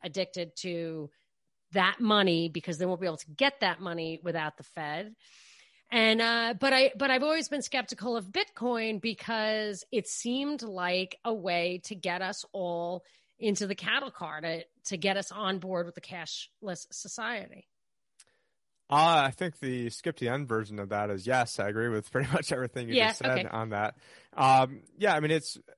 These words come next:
Speaker 2: there's a part of me that thinks that it was made to be, you know, cool and try to, maybe if we release this software out into the system, then you get all these, you know, brainiac two hundred I Q people who then, uh, you know, are then developing this stuff for free,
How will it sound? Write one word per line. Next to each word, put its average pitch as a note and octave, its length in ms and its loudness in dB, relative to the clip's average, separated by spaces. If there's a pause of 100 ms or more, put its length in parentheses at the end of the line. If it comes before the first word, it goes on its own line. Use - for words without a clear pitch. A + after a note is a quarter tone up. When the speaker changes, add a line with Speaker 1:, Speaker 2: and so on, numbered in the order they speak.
(220)
Speaker 2:
there's D3+ 160 0
a C#3 60 -2
part D#3 260 2
of D3+ 80 0
me D3+ 100 0
that C3+ 140 -2
thinks C3 260 -6
that B2 140 2
it B2 40 2
was A#2 160 -4
made A#2+ 320 -4
to B2 60 -20
be, A2+ 320 -4
you - 80 -12
know, G#2+ 140 -4
cool A#2+ 500 -2
and G#2+ 120 -4
try A#2+ 240 0
to, A2+ 280 -2
maybe A#2 540 -2 (240)
if A#2+ 180 -4
we A#2 100 -4
release A2+ 380 -4
this A#2+ 160 -8
software A2+ 400 0
out A2 120 0
into A2+ 160 -10
the G#2 80 -6
system, A2+ 440 -6
then G#2+ 100 -4
you G#2+ 80 -6
get A2 120 -2
all A2+ 180 -2
these, A2+ 340 -6 (320)
you C3+ 60 -8
know, A2+ 120 -4
brainiac A#2+ 640 -2
two B2+ 180 -8
hundred A#2 200 -6
I A2+ 120 -2
Q A#2 260 -10
people A2+ 380 -6
who A2 140 -6
then, A2 340 -6 (380)
uh, G#2+ 400 -2 (440)
you D3+ 80 -4
know, B2 100 -2
are A2+ 60 -4
then A#2 180 -2
developing A2+ 480 0
this A2 120 -4
stuff A2 220 -2
for G2+ 120 -14
free, A#2+ 580 -2